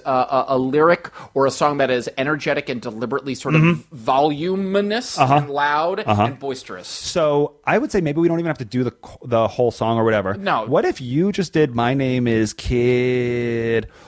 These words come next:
Speaker 2: Rock," and then I do the loud "ba" with the "ba" as loud, as loud as I
Speaker 1: I
Speaker 2: can?
Speaker 1: think that's pretty good. We don't really mean as loud as we can, right?
Speaker 2: Well, we're
Speaker 1: Because
Speaker 2: trying to reach
Speaker 1: We're
Speaker 2: Amir's
Speaker 1: trying
Speaker 2: apology levels.
Speaker 1: <laughs> Okay, I mean,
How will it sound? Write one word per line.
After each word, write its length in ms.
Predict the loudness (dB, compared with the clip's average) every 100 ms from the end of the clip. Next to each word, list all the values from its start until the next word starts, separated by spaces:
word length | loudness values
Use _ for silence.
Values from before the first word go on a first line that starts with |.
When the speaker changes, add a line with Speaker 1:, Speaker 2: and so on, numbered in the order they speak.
| -20 _
Speaker 2:
Rock," 560 | -12 0 2 4 0 -4
and 140 | -2
then 100 | 0 -2
I 220 | 0 0
do 240 | 0 0 0
the 120 | 2
loud 320 | 2 2 0 -6 _ -2
"ba" 260 | 2 2
with 200 | 0 -2
the 80 | -4
"ba" 260 | 0 0 0
as 140 | -2 0
loud, 280 | 0 0 -4 -4
as 140 | -2 0
loud 180 | -2
as 80 | -2
I 40 | -4
Speaker 1:
I 40 |
Speaker 2:
can? 140 | -2
Speaker 1:
think 140 | -4 2
that's 220 | 0 0
pretty 320 | -10 -2 -2
good. 240 | 2 0 0 -16 -20 _ -18
We 280 | -4 2
don't 240 | 4 4 2
really 240 | 4 4
mean 160 | 2 -2
as 180 | -4 -2
loud 280 | -2 -2 -8
as 120 | -12
we 100 | -14
can, 300 | -10 -12 -6
right? 100 | 0
Speaker 2:
Well, 200 | 2 4 4
we're 100 | 2
Speaker 1:
Because 100 | 2
Speaker 2:
trying 380 | 0 2 2 0
to 240 | -4 -6 -4
reach 460 | -4 -4 -4 -6
Speaker 1:
We're 100 | -2
Speaker 2:
Amir's 500 | 0 2 4 4 2
Speaker 1:
trying 180 | 0 0
Speaker 2:
apology 520 | 0 0 0 2 0 -8
levels. 560 | -12 -8 -10 -10 -14 -14
Speaker 1:
<laughs> 60 | -16 -16 _ _ _ -20 -16 0
Okay, 420 | 0 2 2 2 0
I 100 | -2
mean, 320 | 0 -4